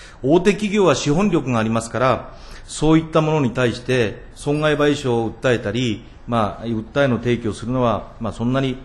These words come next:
難しいことじゃないんでしょうけども、中小零細とか個人で持っている、まあ、知的財産ですね。で、それで模倣品や偽物が、まあ、他国で作られた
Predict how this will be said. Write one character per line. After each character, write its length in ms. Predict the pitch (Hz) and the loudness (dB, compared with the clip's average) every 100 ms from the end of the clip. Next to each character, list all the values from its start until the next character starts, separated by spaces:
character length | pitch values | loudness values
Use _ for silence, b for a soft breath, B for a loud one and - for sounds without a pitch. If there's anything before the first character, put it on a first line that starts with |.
| - | -12
難 240 | 110 113 120 | -10 -4 -4
し 100 | 123 | -6
い 20 | |
こ 80 | 120 | -8
と 100 | 107 | -8
じ 80 | |
ゃ 60 | 92 | -4
な 100 | 107 | 0
い 60 | 123 | 0
ん 60 | |
で 60 | 87 | -2
し 80 | 98 | -6
ょ 40 | |
う 40 | 90 | -8
け 100 | 87 | -6
ど 80 | |
も、 300 | 90 113 90 - B B B | -4 -2 -2 -6 B B B
中 260 | - 208 | -2 0
小 220 | 214 170 120 | 2 4 4
零 160 | 127 | 4
細 180 | 135 135 | 2 0
と 80 | 131 | 0
か 120 | 120 | -4
個 200 | - 185 | -2 -2
人 240 | 190 143 | 0 -2
で 240 | 104 95 80 - | -2 -4 -6 -6
持 100 | 123 | -6
っ 20 | |
て 240 | - 113 | -4 -4
い 20 | 98 | -2
る、 160 | 92 87 | -4 -2
ま 320 | 117 90 - | -2 -2 -6
あ、 300 | - - - 107 - - - - | -18 -16 -14 -14 -16 -18 -18 -16
知 80 | - | -6
的 160 | 120 104 | -4 0
財 160 | 113 | 0
産 220 | 98 90 | 0 -6
で 60 | 73 | -8
す 100 | - | -8
ね。 160 | 143 - B B B - | -8 -8 B B B -8
で、 60 | |
そ 120 | 110 | -2
れ 80 | 165 | 2
で 120 | 180 | 4
模 180 | 175 160 | 4 4
倣 180 | 160 175 | 2 2
品 180 | 175 175 | 2 2
や 260 | 175 160 151 | 2 2 0
偽 160 | 143 | 0
物 180 | 160 160 | 0 2
が、 300 | 156 156 - 147 | 2 0 0 -2
ま 100 | 151 | -2
あ、 40 | |
他 160 | 147 143 | -2 -2
国 200 | 147 143 | -2 -2
で 120 | 147 | -4
作 160 | - 160 | -2 0
ら 100 | 143 | 0
れ 60 | |
た 200 | 120 107 | 2 0